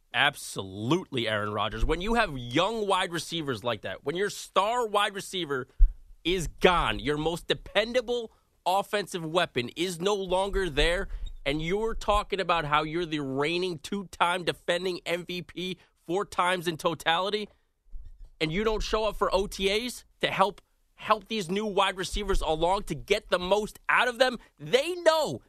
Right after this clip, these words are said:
They know they're not up to speed yet. They know they need to help you out more. You need to help them help you. It's easily Aaron Rodgers for me.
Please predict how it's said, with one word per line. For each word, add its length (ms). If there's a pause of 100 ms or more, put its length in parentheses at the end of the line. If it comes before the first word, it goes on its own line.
They 280
know 260
they're 180
not 260
up 140
to 120
speed 440
yet. 140 (180)
They 320
know 240
they 160
need 220
to 60
help 220
you 160
out 180
more. 200 (200)
You 220
need 220
to 100
help 260
them 200
help 260
you. 400 (540)
It's 240 (100)
easily 520
Aaron 220
Rodgers 360
for 120
me. 120